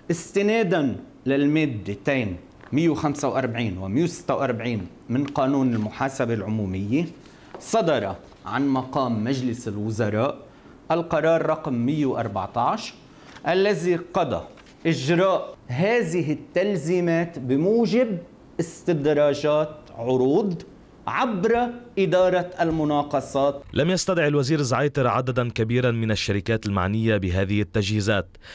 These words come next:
Speaker 2: لتنحصر المناقصة في شركة واحدة، هي شركة مجموعة الحمراء، ما دفع إدارة المناقصات إلى تأجيلها بعد اعتراض عدد من الشركات، ومنها من كان قد زار زعيتر وأبلغه نيته المشاركة.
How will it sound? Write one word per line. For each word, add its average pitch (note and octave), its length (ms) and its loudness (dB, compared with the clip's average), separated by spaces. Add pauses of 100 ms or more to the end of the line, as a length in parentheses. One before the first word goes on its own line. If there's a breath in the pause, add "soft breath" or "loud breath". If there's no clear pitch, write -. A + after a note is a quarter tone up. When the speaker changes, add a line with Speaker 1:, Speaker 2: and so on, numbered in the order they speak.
(160 loud breath)
Speaker 2:
لتنحصر E2+ 520 -2
المناقصة F#2 640 0
في F2 140 -6
شركة F2 520 -4
واحدة، D#2+ 460 -4 (340 soft breath)
هي D2+ 140 -4
شركة F2 520 -2
مجموعة E2+ 500 -2
الحمراء، E2+ 380 -4 (260 loud breath)
ما D2 80 -4
دفع E2+ 380 0
إدارة D#2+ 380 -4
المناقصات D2+ 760 -4
إلى D#2+ 180 -4
تأجيلها F2 680 -2
بعد D#2+ 240 -2
اعتراض E2 460 -4
عدد F2 360 -2
من F2+ 240 -2
الشركات، F#2 560 -2 (440 loud breath)
ومنها E2 420 0
من D#2+ 180 -4
كان E2 240 -4
قد D2+ 220 -6
زار E2 280 0
زعيتر F2 480 -2
وأبلغه E2 760 -2
نيته D#2+ 500 -2
المشاركة. F2 640 -4